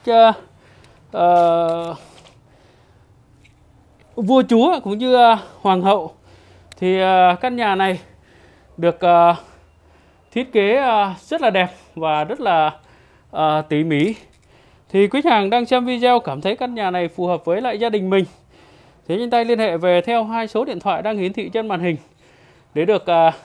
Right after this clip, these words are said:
nhà đất Hoàng Tín đón khách hàng đi xem. Một căn nhà được, à, thiết kế, à, à, rất là đẹp và rất là hiện đại.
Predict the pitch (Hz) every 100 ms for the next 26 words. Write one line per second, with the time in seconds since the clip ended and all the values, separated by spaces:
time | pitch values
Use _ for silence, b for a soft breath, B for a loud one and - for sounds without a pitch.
0 | B B 170 180 262 214 160 156 196 233
1 | 247 269 254 180 160 214 254 247 - _
2 | - b b b b b b b _ 190
3 | 277 269 226 196 196 196 196 180 175 262
4 | - 208 254 277 226 - b b _ b
5 | b b b b - 175 180 175 302 302
6 | 202 185 185 B B B _ _ b b
7 | - 165 175 170 165 233 277 208 180 170
8 | 175 180 190 190